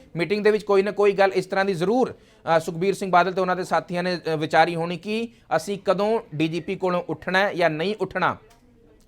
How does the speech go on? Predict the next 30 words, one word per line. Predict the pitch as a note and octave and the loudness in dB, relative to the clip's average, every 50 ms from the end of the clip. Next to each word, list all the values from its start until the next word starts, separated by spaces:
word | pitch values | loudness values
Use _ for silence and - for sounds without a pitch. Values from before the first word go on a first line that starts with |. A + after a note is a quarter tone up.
| - - | -12 -4
ਪਰ | - - - | -2 -2 -2
ਫਿਲਹਾਲ | - F#3+ F#3 D#3+ G#3 G3 F3 A#2+ F2+ - - - - _ - | 0 0 6 8 10 10 10 8 4 -10 -20 -20 -14 _ 0
ਇਸ | G3 G3 G3+ | 0 0 2
ਵੇਲੇ | G#3+ G#3+ A3 A3 | 4 4 4 4
ਦੀ | A3 | 2
ਵੱਡੀ | F3+ F#3 F#3 F3+ A3 | 2 0 0 0 0
ਖਬਰ | - G#3 G3 G#3 G#3 - | 0 0 2 2 2 2
ਇਹ | G3 G3 G3+ G#3 | 4 6 8 10
ਹੈ | G#3 G#3+ A3+ G#3+ - - _ _ _ _ - | 8 8 8 4 -2 -18 _ _ _ _ -6
ਕਿ | F#3+ G#3+ A3 A#3+ A#3 - - | -2 -2 -2 -2 -4 -6 -10
ਸੁਖਬੀਰ | - - F3 - D#3+ E3+ G3 G#3 A3 G3+ | -10 -10 -8 -6 -4 -2 -2 -2 -2 -4
ਸਿੰਘ | - - G#3 G#3 G#3 G3+ F3 | -6 -6 -6 -6 -4 0 4
ਬਾਦਲ | F3 F3 F3 F3 G3 G3 G3 G3 | 6 6 6 6 4 2 2 2
ਨੇ | G3 G3+ G#3 G#3 G#3+ A3 - _ _ _ _ _ _ - E3 | 0 -2 -4 -2 -4 -4 -6 _ _ _ _ _ _ 0 0
ਅੰਦਰ | F3+ F#3 F#3+ F3+ G#3 G#3+ G#3 - - _ _ - | 0 2 6 6 6 6 6 0 -16 _ _ 4
ਧਰਨਾ | G3 F3+ D#3+ E3 F3+ F#3+ | 4 4 4 6 6 8
ਲਾ | G3 F#3 F#3 | 8 8 8
ਦਿੱਤਾ | F3+ F#3+ F#3 F#3+ G3+ G3 | 8 4 0 2 0 0
ਤੇ | E3+ F#3+ F3 | 2 0 0
ਬਾਹਰ | D3 F3 F3 F3 F3 F#3 F#3+ | 2 4 6 6 6 4 4
ਵੀ | F#3 F3+ | 2 0
ਮੈਸੇਜਿੰਗ | F3+ E3+ - F3+ D#3+ F3 E3+ | -2 -2 -4 -6 -8 -8 -8
ਪਹੁੰਚ | D#3+ F3+ F#3 G3 F#3 - | -2 -2 -2 -2 -2 -6
ਚੁੱਕੀ | F3+ D#3+ - E3+ F3+ F3+ | -10 -10 -8 -4 0 0
ਹੈ | F3+ F3+ | 0 0
ਕਿ | F3+ F#3+ F#3 F#3 | -2 -2 0 0
ਅਕਾਲੀ | E3+ F3+ E3 D#3+ E3 E3 | 0 4 4 2 4 4
ਦਲ | D#3+ E3 D#3 | 0 -2 -2
ਦੇ | D#3 D#3+ | 0 -2
ਵਰਕਰ | D3+ D#3 D#3 - - F#3+ F#3+ A3 | -2 -2 -2 -2 -2 -2 -2 -2